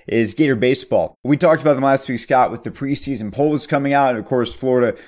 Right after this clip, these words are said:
with, uh, very high expectations. But they're, uh, they're really making the rounds for this final season at McKethan Stadium. They even showed up at the basketball game and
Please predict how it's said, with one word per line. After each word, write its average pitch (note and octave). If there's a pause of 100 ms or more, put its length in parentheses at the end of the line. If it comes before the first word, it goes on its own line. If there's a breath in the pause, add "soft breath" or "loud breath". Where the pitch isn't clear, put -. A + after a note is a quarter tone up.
(200 loud breath)
with, A#2+
uh, A#2
very C3+
high C3
expectations. A#2+ (280 loud breath)
But C3+
they're, F3
uh, D#3+
they're E3+
really G3+
making F#3+
the F3
rounds E3
for -
this B2
final C#3
season C#3
at B2
McKethan B2+
Stadium. C#3+
They C#3
even D#3
showed E3+
up E3
at E3
the D3+
basketball D#3
game A#2+
and A2+